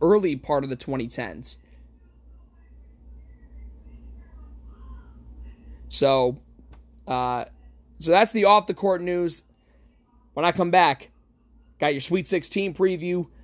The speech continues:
Creighton versus Gonzaga, Villanova versus Baylor, and of course I'm gonna be recapping, um, well, not recapping, but also previewing the other six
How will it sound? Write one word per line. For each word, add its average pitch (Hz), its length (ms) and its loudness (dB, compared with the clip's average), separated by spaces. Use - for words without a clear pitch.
Creighton 214 340 4
versus 180 260 4
Gonzaga, 175 680 4
Villanova 185 640 4
versus 156 360 -2
Baylor, 170 600 2
and 151 320 0
of 139 100 -4
course 151 260 2
I'm 147 100 0
gonna 143 120 -2
be 139 140 -4
recapping, 139 920 0
um, 127 260 -4
well, 139 180 -2
not 147 220 -2
recapping, 151 540 2
but 147 120 2
also 151 260 2
previewing 139 640 0
the 165 200 0
other 190 260 6
six - 580 2